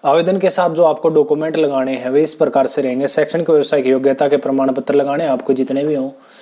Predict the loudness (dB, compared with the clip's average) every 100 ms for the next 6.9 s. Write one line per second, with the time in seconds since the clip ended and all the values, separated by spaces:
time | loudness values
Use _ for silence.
0 | -20 -18 -8 -2 -2 -2 -2 0 2 2
1 | 0 0 0 -2 -2 0 0 0 -2 -2
2 | -2 0 0 0 -2 -2 0 0 0 0
3 | -6 -8 -8 -8 -12 -18 -20 -20 -6 0
4 | 2 2 -4 -6 -2 0 -2 -4 -2 -2
5 | -2 -6 -4 0 0 0 -2 -2 -2 -4
6 | -4 0 0 0 -2 -2 0 -2